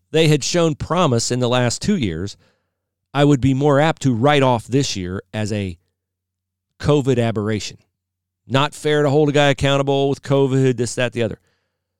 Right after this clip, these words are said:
But the trend with Michigan giving up a hundred and eighteen points the last two years to Ohio State is that Michigan is not getting better.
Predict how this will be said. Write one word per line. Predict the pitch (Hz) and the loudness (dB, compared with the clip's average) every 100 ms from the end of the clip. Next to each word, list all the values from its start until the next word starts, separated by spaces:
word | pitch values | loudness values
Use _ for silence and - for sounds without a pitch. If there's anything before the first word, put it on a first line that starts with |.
| _ _ _ _ | _ _ _ _
But | 123 123 | -8 -6
the | - 117 110 | -6 -6 -6
trend | - - 202 254 180 117 127 139 127 | -8 -10 -2 0 2 0 -4 -8 -8
with | 107 - - | -8 -8 -6
Michigan | 151 185 135 131 123 | -4 -2 -2 -2 0
giving | 131 135 131 | 2 2 2
up | 131 - _ _ _ _ _ _ _ _ _ _ - - | 0 -4 _ _ _ _ _ _ _ _ _ _ -20 -8
a | 113 | -6
hundred | 98 147 185 160 | -4 -4 -2 -2
and | 131 | 0
eighteen | 123 143 - 135 117 | -2 -4 -6 -8 -6
points | - 139 104 - | -4 -4 -4 -6
the | 101 | -6
last | 110 104 | -4 -6
two | - 127 | -4 -2
years | 113 107 - | -2 -4 -6
to | 95 | -6
Ohio | 92 90 | -4 -6
State | - 139 - _ _ _ _ _ _ _ _ _ _ _ _ - | -4 -4 -4 _ _ _ _ _ _ _ _ _ _ _ _ 0
is | 139 110 | 0 2
that | 123 - | -2 -2
Michigan | 143 170 - 123 | -4 -4 -2 -4
is | 95 | -2
not | 120 120 - _ _ - | -4 -4 -8 _ _ -10
getting | 107 104 | -6 -2
better. | 151 107 | 0 -2